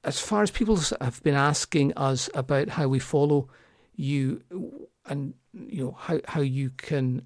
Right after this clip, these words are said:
um, help the show. Well, one way that you can help the show is to obviously tell people about it and get them to listen.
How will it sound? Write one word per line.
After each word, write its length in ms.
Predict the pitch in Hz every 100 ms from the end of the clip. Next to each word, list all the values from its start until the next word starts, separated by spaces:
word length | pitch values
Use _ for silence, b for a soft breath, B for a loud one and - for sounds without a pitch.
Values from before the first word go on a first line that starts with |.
| -
um, 340 | 135 139 139
help 280 | - 143 160
the 100 | 160
show. 440 | 131 - 147 139 -
Well, 200 | 151 147
one 300 | - 180 220
way 180 | 185 156
that 140 | 139
you 120 | 160 135
can 140 | 135
help 240 | 123 147
the 80 | -
show 300 | - - 139
is 120 | 127 -
to 180 | 151
obviously 500 | 156 135 131 123 135
tell 260 | 127 - 135
people 320 | 131 - 135
about 420 | 131 143 139 -
it 220 | 147 143 -
and 360 | - 131 131 127
get 180 | 143 143
them 180 | 139 131
to 140 | -
listen. 320 | 135 - 196